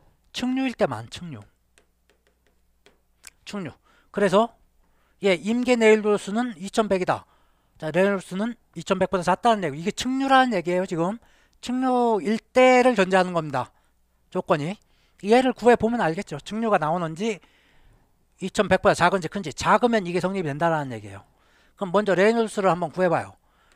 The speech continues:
레이놀드수는 뉴. 자, 일 점 삼삼. 십의 마이너스 사승.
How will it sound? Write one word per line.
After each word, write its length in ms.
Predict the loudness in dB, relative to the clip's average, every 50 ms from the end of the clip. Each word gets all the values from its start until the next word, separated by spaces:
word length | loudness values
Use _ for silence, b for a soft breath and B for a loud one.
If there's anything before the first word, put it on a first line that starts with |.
| _ _
레이놀드수는 720 | -6 -2 -2 -2 -2 -4 -6 -8 -8 -8 -8 -8 -8 -10 -12 _ _ _ _ _ _ _ _ _ _ _ _ _ _ _ _ _ _ _ _ _ _ _ -14 -8
뉴. 260 | -6 -6 -6 -6 -8 _ _ _ _ _ _ _ _ _ _ _ _ _ _ _ _ _
자, 100 | -20 -18 _
일 140 | -10 -8 -4
점 180 | -2 -2 0 0
삼삼. 440 | -4 -4 -4 -4 -4 -4 -6 -12 _ _ _ _ _ _ _ _ _ _ _ _ _ _ _ _ _ _ _ _ _ _ _ _ _ _ _ _ _ _ _ _ _ _ _ _ _ _ _ _ _ _ _ _ _ _
십의 460 | _ -20 -16 -10 -6 -4 -4 -4 -4 -6
마이너스 400 | -8 -8 -6 -6 -6 -8 -10 -10
사승. 400 | -8 -6 -6 -6 -6 -8 -14 -16